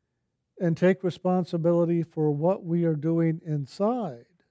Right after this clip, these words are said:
with our thoughts, with our feelings, with our reactions and actions, that's what I'm always talking about when I share about the spiritual path, is that we are to be responsible for our thoughts and our feelings, our actions and reactions.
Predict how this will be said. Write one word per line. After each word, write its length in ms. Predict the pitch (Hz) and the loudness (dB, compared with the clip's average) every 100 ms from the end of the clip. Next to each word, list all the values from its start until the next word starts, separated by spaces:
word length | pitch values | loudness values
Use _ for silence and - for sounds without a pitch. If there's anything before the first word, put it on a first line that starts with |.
| _ _ _ _ _ _ _ _ | _ _ _ _ _ _ _ _
with 160 | 170 156 | -4 0
our 140 | 160 | 0
thoughts, 640 | 147 196 208 185 139 _ - - | 0 -2 0 0 -4 _ -20 -8
with 160 | 147 | -2
our 140 | 156 143 | -2 -2
feelings, 680 | - 214 202 170 135 127 | -2 0 2 0 -8 -14
with 160 | 147 139 | -10 -2
our 140 | 156 | 0
reactions 720 | 147 156 170 180 175 - 165 170 | 2 2 4 2 0 -6 -6 -4
and 100 | 160 | -2
actions, 880 | 175 180 - 156 127 135 _ _ _ _ _ _ _ _ - | -2 -2 -8 -18 -18 -20 _ _ _ _ _ _ _ _ 2
that's 240 | 196 220 | 2 4
what 180 | 233 190 | 2 4
I'm 140 | 190 | 4
always 320 | 190 185 185 175 | 2 2 2 0
talking 460 | 190 196 202 185 | -2 -2 -2 -4
about 420 | 151 143 131 139 - _ _ _ _ | -4 -4 -6 -10 -16 _ _ _ _
when 460 | - 170 175 170 165 | -2 2 4 2 0
I 240 | 165 165 | 0 0
share 400 | 165 - 165 165 | 0 0 4 4
about 340 | 160 165 165 - | 4 2 -2 -4
the 80 | |
spiritual 540 | 160 - 160 160 - 165 | -12 -4 -2 -2 -2 -6
path, 560 | - 208 196 139 131 _ _ _ _ _ _ _ _ - | -2 -2 -2 -4 -12 _ _ _ _ _ _ _ _ 0
is 200 | 160 151 | 0 2
that 200 | 165 - _ _ _ _ | 0 0 _ _ _ _
we 240 | 175 185 | 2 6
are 80 | 208 | 6
to 100 | 185 | 4
be 120 | 180 | 2
responsible 840 | 180 180 - 190 196 214 175 156 147 | 0 0 -2 0 2 0 -2 -2 -2
for 520 | - 190 190 180 156 | -4 -2 2 2 2
our 200 | 160 147 | 0 -4
thoughts 420 | - 170 165 156 | 0 2 2 0
and 120 | 170 156 | -4 -4
our 120 | 151 | -4
feelings, 580 | - 156 151 147 139 156 | -2 0 0 -2 -8 -8
our 160 | 151 175 | -8 0
actions 540 | 165 160 - 165 143 | 2 2 -2 -8 -6
and 160 | 151 147 | -6 -6
reactions. 880 | 147 143 131 - 170 147 156 _ | -4 -4 -8 -16 -20 -20 _ _